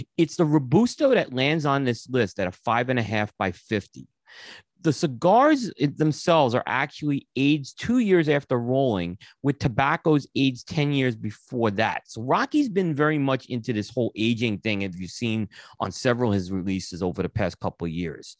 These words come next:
And in particular, I gotta say, the San Andreas wrapper that Rocky's using is exceptional. And if you've looked at some of the other Rocky Patel premium cigar releases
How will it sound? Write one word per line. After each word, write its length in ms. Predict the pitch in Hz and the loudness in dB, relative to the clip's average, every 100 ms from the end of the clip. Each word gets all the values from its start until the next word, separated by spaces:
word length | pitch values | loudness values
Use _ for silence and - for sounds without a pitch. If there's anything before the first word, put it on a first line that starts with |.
| - - - - - | -20 -20 -16 -16 -8
And 240 | - 160 160 - | -2 -2 -2 -4
in 160 | 254 | -4
particular, 400 | 311 - 233 185 | -2 0 0 2
I 60 | 151 | 2
gotta 120 | 156 | 2
say, 160 | 143 147 | 0 -2
the 120 | 117 | -2
San 300 | - 156 170 | 0 0 2
Andreas 500 | 170 135 139 131 107 | 0 2 2 0 0
wrapper 460 | 107 117 113 101 | 0 2 0 -2
that 120 | 92 - | -4 -2
Rocky's 440 | 104 107 - 104 | -2 -2 -4 -10
using 460 | 101 113 98 95 85 - - _ | -4 -4 -2 -4 -6 -12 -20 _
is 140 | 139 | 0
exceptional. 580 | 127 - 135 101 90 78 | 0 0 -2 -2 -8 -8
And 100 | - | -4
if 80 | 120 - | -4 -2
you've 260 | 151 127 | -4 0
looked 220 | 143 208 254 | 0 0 0
at 140 | 214 | -2
some 220 | - 175 | -2 -2
of 60 | 156 | 0
the 100 | 135 | 0
other 240 | 123 131 127 | 0 0 0
Rocky 340 | 120 123 - | -2 -2 -8
Patel 220 | 110 127 | -6 -6
premium 480 | 101 - 117 120 113 | -6 -6 -2 -2 -4
cigar 280 | - 107 104 | -4 -2 -2
releases 640 | 98 107 104 - 87 80 | -2 -2 -4 -4 -8 -8